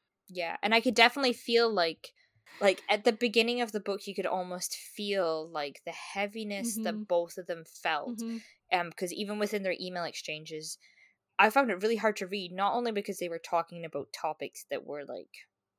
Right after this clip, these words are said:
Speaker 1: a little beyond my <laughs> comprehension at times,
Speaker 2: Yeah, oh, yeah,
Speaker 1: but, like,
Speaker 2: there was some, some.
Speaker 1: that they were all so heavy and, like, dark and deep, and they then, like, it kind of evolved through the book to be, like,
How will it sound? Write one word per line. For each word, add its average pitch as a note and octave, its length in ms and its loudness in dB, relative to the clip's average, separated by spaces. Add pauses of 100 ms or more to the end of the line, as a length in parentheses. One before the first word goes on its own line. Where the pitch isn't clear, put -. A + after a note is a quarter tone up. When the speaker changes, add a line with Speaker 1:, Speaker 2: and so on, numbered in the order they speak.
(460)
Speaker 1:
a D#3 80 0
little D3+ 540 -2
beyond D3+ 420 -4
my E3+ 100 -2
<laughs> - 20 -6
comprehension F3+ 720 2
at - 120 -10
times, F3 400 -6
Speaker 2:
Yeah, B3+ 220 4
oh, A#3+ 160 6
yeah, A3 140 2
Speaker 1:
but, F#3 60 2
like, F#3 240 6
Speaker 2:
there A3 100 -8
was A3 120 -10
some, - 340 -16
some. - 300 -8
Speaker 1:
that F#3 320 8 (540)
they G3+ 140 -2
were G3 140 2
all G3 180 -4
so F#3 220 -4
heavy G#3 1000 -4
and, D#3 200 -10
like, - 280 -16 (520)
dark F#3+ 600 2
and D#3 240 -12 (140)
deep, F#3 520 -14 (120)
and D#3 340 -6 (360)
they F3+ 960 -4
then, F#3+ 240 4
like, F3 200 -6
it - 160 -6
kind B3 180 -2
of A3+ 120 -4
evolved F3 800 4
through F#3 400 -4
the F3+ 100 -8
book E3+ 420 -4
to - 120 -12
be, E3+ 140 -8
like, D#3 400 -8